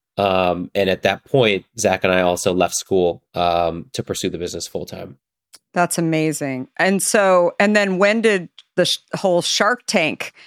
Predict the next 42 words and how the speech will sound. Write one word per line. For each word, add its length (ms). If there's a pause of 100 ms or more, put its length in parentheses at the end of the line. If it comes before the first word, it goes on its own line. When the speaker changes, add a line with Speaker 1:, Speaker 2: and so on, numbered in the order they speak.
(240)
Speaker 2:
experience 760
come 280
into 460
play? 360 (380)
Speaker 1:
Yeah, 440 (120)
that 240
was 240
later 340
on. 320
So, 600
um, 760 (420)
we 760
filmed 500
that 240
in 180
summer 360
twenty 240
twenty, 540
which 200
was 120
a 40
<laughs> 100
crazy 260
time 260
to 80
film 360
'cause 160
of 40
the 100
pandemic. 480
So 100
they 100
had 200 (180)
Speaker 2:
Totally. 300
Speaker 1:
really 200
intense 360
protocol, 720 (600)
you 180
know, 160
that 100
we 160
were 380